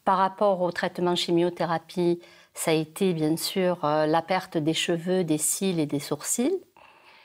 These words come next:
Également, euh, la perte de, de goût, euh, bien sûr,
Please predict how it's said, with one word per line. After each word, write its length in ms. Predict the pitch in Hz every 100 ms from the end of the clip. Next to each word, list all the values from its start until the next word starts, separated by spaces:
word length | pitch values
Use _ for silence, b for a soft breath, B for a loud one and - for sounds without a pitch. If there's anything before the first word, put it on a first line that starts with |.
| b -
Également, 920 | 185 165 190 180 185 196 214 214 202
euh, 640 | 180 170 170 170 165 160
la 100 | 151
perte 400 | 151 156 - -
de, 460 | 156 143 143 143 139
de 120 | 143 139
goût, 500 | 139 156 202 247 247 _ 143
euh, 580 | 127 131 131 127 127 - -
bien 180 | 127 135
sûr, 480 | - 165 196 240